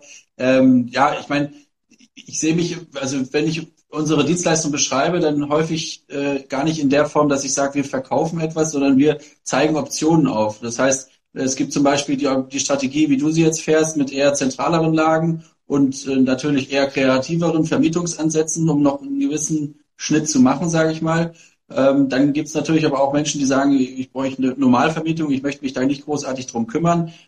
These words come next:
Da bietet sich halt Berlin so als Standort nicht mehr an, zumindest wenn man eine, äh, Cashflow-neutrale oder sich selbst tragende Immobilie haben möchte. Und dann gibt's natürlich andere Standorte, die das schon noch hergeben, ne? Sei es jetzt Leipziger Umland oder Leipzig oder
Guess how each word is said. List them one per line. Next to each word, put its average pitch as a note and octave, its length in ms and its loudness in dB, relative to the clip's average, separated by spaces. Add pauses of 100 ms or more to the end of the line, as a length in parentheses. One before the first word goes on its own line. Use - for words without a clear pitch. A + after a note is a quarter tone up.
Da B2+ 320 -2 (300)
bietet D3+ 240 -2
sich C3+ 180 -6
halt C3+ 160 0
Berlin C3+ 300 2
so C3+ 120 0
als C3 140 0
Standort C3+ 340 -2
nicht C#3 160 -2
mehr A#2 120 -2
an, D#3 160 -2
zumindest C3+ 440 0
wenn B2+ 80 2
man B2+ 160 6
eine, B2 240 2 (320)
äh, A#2+ 100 -4
Cashflow-neutrale B2+ 920 2
oder B2 240 2
sich A#2 180 -4
selbst C3 260 -2
tragende A#2+ 260 -4
Immobilie B2 480 0
haben C#3+ 220 -2
möchte. D3+ 420 -4 (340)
Und A#2 160 -2
dann B2+ 100 4
gibt's C3 180 2
natürlich C#3+ 300 0
andere D#3 200 4
Standorte, C#3 440 0
die C3 120 0
das C3 160 4
schon F3 140 0
noch B2 160 -2
hergeben, G#2+ 440 -6
ne? A#2 140 -2
Sei A#2 160 0
es A#2 100 -2
jetzt - 260 -6
Leipziger B2+ 840 0
Umland C3 680 2
oder A2 160 -4
Leipzig B2 560 -4
oder A2 320 -2